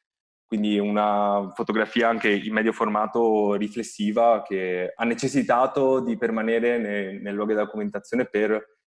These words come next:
almeno un'ora, eh, albero per albero. Non abbiamo escluso a priori anche la presenza di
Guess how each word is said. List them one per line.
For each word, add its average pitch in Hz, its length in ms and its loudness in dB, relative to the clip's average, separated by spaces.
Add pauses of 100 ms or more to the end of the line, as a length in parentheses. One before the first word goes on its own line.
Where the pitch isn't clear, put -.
(120)
almeno 117 360 0
un'ora, 110 480 2 (580)
eh, 95 300 2
albero 92 540 0
per 92 160 -4
albero. 90 480 -4 (560)
Non 147 120 2
abbiamo 165 440 0
escluso 139 360 -4
a 143 40 0
priori 139 380 2
anche 113 160 0
la 104 80 0
presenza 104 480 -2
di 98 420 -4